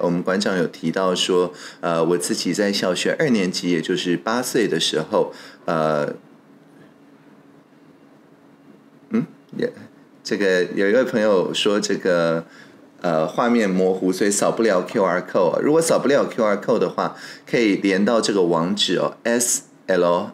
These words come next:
I D O，Slido，然后dot com，点 com，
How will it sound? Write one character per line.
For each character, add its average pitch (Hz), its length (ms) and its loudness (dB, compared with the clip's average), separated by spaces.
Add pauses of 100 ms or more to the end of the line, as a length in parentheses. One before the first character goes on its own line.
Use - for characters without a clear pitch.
I 98 400 -2 (220)
D 104 380 0
O，Slido， 110 1120 0 (580)
然 87 140 -2
后 95 240 2
dot 104 200 -2
com， - 260 -2 (140)
点 - 240 -4
com， - 260 -4